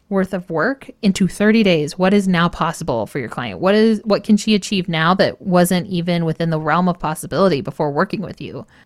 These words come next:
Again, we don't wanna sell people short on that. I was also having a conversation with a student a few weeks ago, and it is an awkward transition, right? From doing your pro bono coaching for your certification and then all of a sudden charging for your coaching.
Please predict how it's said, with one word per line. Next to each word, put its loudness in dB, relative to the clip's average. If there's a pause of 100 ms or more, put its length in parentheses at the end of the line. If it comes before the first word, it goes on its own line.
(100)
Again, 2
we 4
don't 2
wanna 0
sell 0
people -6
short -6 (360)
on -6
that. -16 (640)
I -2
was 0
also 0
having 0
a -4
conversation -6
with -10
a -10
student -8
a -16
few -8
weeks -10
ago, -8 (160)
and 2 (200)
it 8
is 2
an 4
awkward 2
transition, -2
right? 0
From -4 (220)
doing 6
your 4
pro 0
bono -2
coaching -2
for -2
your -2
certification -6
and -2
then -4
all 0
of -2
a -6
sudden -2
charging -8
for -16
your -16
coaching. -18